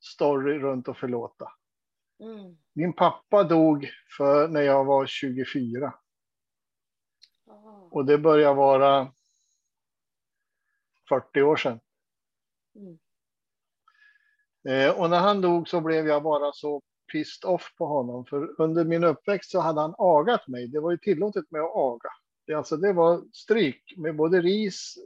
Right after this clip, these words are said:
Speaker 1: flatnäven och remmen. Och där jag fick gå ut och hämta riset. Så när han dog så, ja, jag var pissed off. Rent ut sagt förbannad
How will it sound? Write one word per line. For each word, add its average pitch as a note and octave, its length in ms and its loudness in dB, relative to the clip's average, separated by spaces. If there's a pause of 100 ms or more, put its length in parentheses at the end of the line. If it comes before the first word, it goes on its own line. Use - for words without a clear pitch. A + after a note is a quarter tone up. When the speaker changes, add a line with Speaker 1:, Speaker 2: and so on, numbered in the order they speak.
(400)
Speaker 1:
flatnäven E3+ 960 0
och D3 380 -8
remmen. D#3+ 560 0
Och D3+ 260 -4 (880)
där F#3+ 160 -6
jag D#3 280 2
fick - 140 -4
gå D#3 160 2
ut C#3+ 100 -2
och C#3+ 60 -2
hämta C#3+ 300 -4
riset. D#3 380 -8 (3250)
Så F#3+ 160 -6
när G3+ 120 2
han A#3 220 2
dog F3+ 360 4
så, F3 260 -6 (460)
ja, C#3+ 220 2
jag D3+ 120 4
var C3+ 120 2
pissed - 440 -12
off. - 120 -18
Rent E3 300 -4
ut C#3 180 -6
sagt - 280 -6 (960)
förbannad C3+ 960 -4